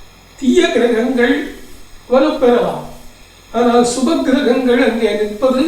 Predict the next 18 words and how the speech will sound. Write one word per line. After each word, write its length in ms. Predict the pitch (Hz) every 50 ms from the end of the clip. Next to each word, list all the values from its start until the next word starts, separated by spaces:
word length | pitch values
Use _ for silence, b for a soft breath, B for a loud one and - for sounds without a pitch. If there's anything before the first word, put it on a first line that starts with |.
| - 220
நன்றன்று. 680 | 226 240 240 240 247 240 214 190 - - 170 180 214 226 214 175 - - - - - - - - - - - - - - - - - - - - - - - - - - 220 240 269 285
ஏழாம் 360 | 302 302 285 294 302 277 269 247
பாவகம் 460 | 226 220 220 190 180 180 180 175 - - - - - 214
லக்னத்திலிருந்து 840 | 220 208 214 277 285 269 269 269 - - 277 277 294 285 359 311 233 220 233 226
நேர் 420 | 233 269 277 277 302 302 302 294 - - - 214 214 220
ஏழு, 200 | 220 220 196 175 - - - - - - - - - - - - - 214 240
ஒன் 120 | 262 277 285 262 240
எயிட்டி 220 | 233 - - 196 170 170
டிகிரி, 300 | 208 233 262 269 262 277 - - - - - - - - - - - - - - - - - - - - - 233
அது 140 | 240 - - - -
களத்திரஸ்தானம். 1120 | 247 254 285 285 285 - 294 269 269 240 - - - 247 220 208 185 185 190 180 - 196 202 208 - - - - - - - - - - -
கணவனுக்கு 580 | - 220 226 247 262 262 254 240 240 - - 226 220 208
மனைவி, 360 | 202 202 226 233 226 - 320 339 - - - - - 208
மனைவிக்கு 480 | 254 269 302 311 311 294 - - - - - -
கணவன் 400 | 247 247 262 277 269 269 277 294 - - 254
என்று 160 | 214 247 247 - -
சொல்லக்கூடிய 500 | 262 226 226 233 - - 220 226 220 208 185 175 -
ஸ்தானம். 480 | - 202 185 147 143 135 - 113 120